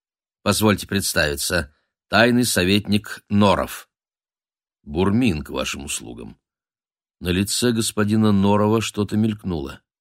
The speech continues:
Алина сделала вид, что вовсе не видит на дороге человеческих особей,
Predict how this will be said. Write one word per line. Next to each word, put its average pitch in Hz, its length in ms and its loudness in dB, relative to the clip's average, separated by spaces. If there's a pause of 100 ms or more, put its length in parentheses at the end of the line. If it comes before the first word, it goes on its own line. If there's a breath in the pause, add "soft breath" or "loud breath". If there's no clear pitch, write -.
(380)
Алина 104 380 2
сделала 98 460 2
вид, 104 260 2
что 98 260 -2
вовсе 101 380 0
не 95 160 2
видит 104 340 0
на 95 140 -2
дороге 98 420 0
человеческих 98 800 -2
особей, 87 540 -4